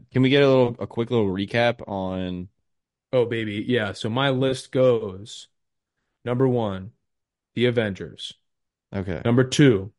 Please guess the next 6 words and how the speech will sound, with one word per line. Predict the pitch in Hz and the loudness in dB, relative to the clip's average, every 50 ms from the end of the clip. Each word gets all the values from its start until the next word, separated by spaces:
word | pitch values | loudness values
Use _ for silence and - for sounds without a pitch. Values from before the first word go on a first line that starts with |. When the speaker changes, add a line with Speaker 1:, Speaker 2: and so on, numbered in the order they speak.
| _ _ _ _ _ - | _ _ _ _ _ -10
Speaker 2:
Iron | 107 104 104 110 117 123 123 123 | -6 -4 -2 0 2 2 2 2
Man | 120 120 120 120 120 120 117 - | 2 2 2 2 2 0 0 -4
two. | - - - - 104 95 95 80 73 - - _ _ _ _ _ _ _ _ _ _ _ _ _ _ _ - 147 - - | -6 -10 -6 -4 -4 -4 -4 -6 -12 -14 -18 _ _ _ _ _ _ _ _ _ _ _ _ _ _ _ -20 -12 -4 -2
Number | 104 104 110 110 | 0 2 2 0
Speaker 1:
Crazy. | |
Speaker 2:
three, | - - 127 135 139 135 110 95 90 104 - | 0 2 4 6 6 6 4 2 0 -6 -12